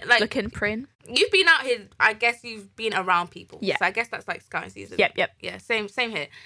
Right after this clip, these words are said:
Speaker 1: Then you've got the drafting season, which is what we're in now, which is September first to thirtieth, which I guess is when you're, like,
Speaker 2: Picking.
Speaker 1: picking, like, just, like, looking and, like, mm, deleting some,
Speaker 2: <laughs> Yeah.
Speaker 1: blocking some,
Speaker 2: <laughs>
Speaker 1: you know. <laughs>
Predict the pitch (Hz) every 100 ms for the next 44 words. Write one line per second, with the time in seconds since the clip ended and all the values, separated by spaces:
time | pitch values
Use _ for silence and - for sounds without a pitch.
0 | - - - 240 233 240 214 214 240 269
1 | 294 226 196 202 185 175 165 190 180 170
2 | - 156 180 175 147 139 - - 160 -
3 | 202 202 190 185 175 160 - 175 - 196
4 | 151 139 156 _ _ _ - 220 214 214
5 | 190 180 175 165 151 143 - _ - 202
6 | - 160 196 - - 151 - 143 - -
7 | - 180 185 185 - 165 156 151 151 113
8 | - - 240 202 180 196 196 196 185 180
9 | 175 170 - 170 170 202 202 170 147 -
10 | 202 202 190 185 185 170 185 196 190 180
11 | - - - - 165 302